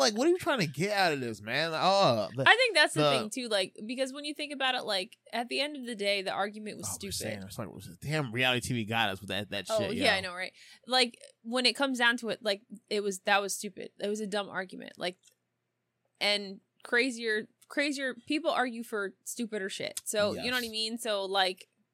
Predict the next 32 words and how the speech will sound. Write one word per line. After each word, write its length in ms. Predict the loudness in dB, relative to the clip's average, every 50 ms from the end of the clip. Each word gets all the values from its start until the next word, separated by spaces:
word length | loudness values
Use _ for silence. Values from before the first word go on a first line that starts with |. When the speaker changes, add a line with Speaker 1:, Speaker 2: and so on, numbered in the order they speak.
| _ _ _ 4
Speaker 2:
I 120 | 4 4
understand 400 | 4 2 0 0 0 0 0 0
it's 100 | -2 0
probably 260 | 4 6 8 8 8
not 140 | 6 2 2
the 80 | 2 2
dumbest 280 | 2 2 2 2 2 2
argument 320 | 2 2 0 -2 0 2
ever, 200 | 2 2 2 0
but 200 | -2 -2 -2 -2
it 100 | 0 0 0
is, 220 | 0 0 0 -4 -8 -10 _
it 140 | -4 -2 -2
is 140 | -2 -4 -4
one 120 | -4 -2
of 100 | -2 -2
those 200 | -2 -2 -2 -2
ones 200 | -4 -6 -8 -4 -2
down 200 | 0 0 0 -2
on, 120 | -4 -4 -2
on 220 | 0 0 0 -2
the 100 | -4 -6
totem 320 | -4 -4 -4 -4 -4 -6 -8
pole. 240 | -8 -8 -8 -10 -12 -16 -20 -20 -6 _
But, 120 | 0 4
like, 220 | 6 4 4 4 0 -6
for 120 | -4 -4 -2
then, 420 | -2 -2 -2 -2 -2 -4 -8 -12 _ _ _ _ _
for 200 | -14 -12 -10 -10
you 380 | -10 -10 -12 -10 -10 -8 -8 -8
to 140 | -8 -8 -8
then 540 | -6 -4 -2 0 0 0 -2 -4 -8 -12